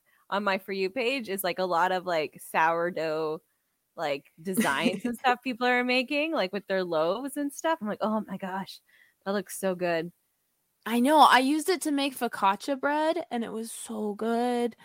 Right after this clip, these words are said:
Speaker 1: And it's
Speaker 2: And
Speaker 1: beautiful. Like, it's, like,
Speaker 2: Yeah.
Speaker 1: art. Yeah.
Speaker 2: I, I was having fun with that. I was like, like, I was like, "What can I put in it?" You know, and I was just, like, making, like, little trees and flowers and stuff with, like, herbs and vegetables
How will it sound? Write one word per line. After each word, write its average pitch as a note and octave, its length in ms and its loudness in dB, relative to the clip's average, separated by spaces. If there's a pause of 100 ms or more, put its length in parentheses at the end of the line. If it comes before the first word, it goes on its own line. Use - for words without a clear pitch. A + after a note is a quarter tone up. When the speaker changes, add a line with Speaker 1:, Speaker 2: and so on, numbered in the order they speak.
(140)
Speaker 1:
And B3+ 100 8
it's A3+ 120 6
Speaker 2:
And F#3 60 -4
Speaker 1:
beautiful. D4+ 720 4
Like, A3+ 160 4
it's, A#3+ 100 2
like, D#4+ 100 8
Speaker 2:
Yeah. D4 520 10
Speaker 1:
art. A3+ 140 -6
Yeah. A#3+ 360 4
Speaker 2:
I, G4 180 8 (180)
I - 20 10
was A4 220 6
having A4 340 8
fun E4+ 240 6
with G#4+ 200 2
that. G#3+ 280 6
I G#3 40 4
was A3 120 0
like, A3+ 200 2
like, G3+ 200 -2 (240)
I G3+ 80 4
was G#3+ 80 6
like, G3 140 4
"What A#3+ 180 2
can C#4 100 -2
I B3 120 2
put C4+ 400 -2
in B3+ 180 -8
it?" B3 540 -4
You A3 140 -2
know, A3 320 2
and G#3 120 -2
I G3 80 2
was G3 100 -4
just, G3+ 200 -8
like, G3 240 -4
making, G3 320 -8
like, G3+ 180 -8
little G3+ 240 -4
trees G3+ 420 -6
and F#3+ 160 -6
flowers G3 540 6
and G#3 160 -2
stuff G3+ 320 2
with, F#3+ 160 -2
like, F3+ 220 4 (100)
herbs F#3+ 400 2
and F#3 200 -2
vegetables E3+ 840 -2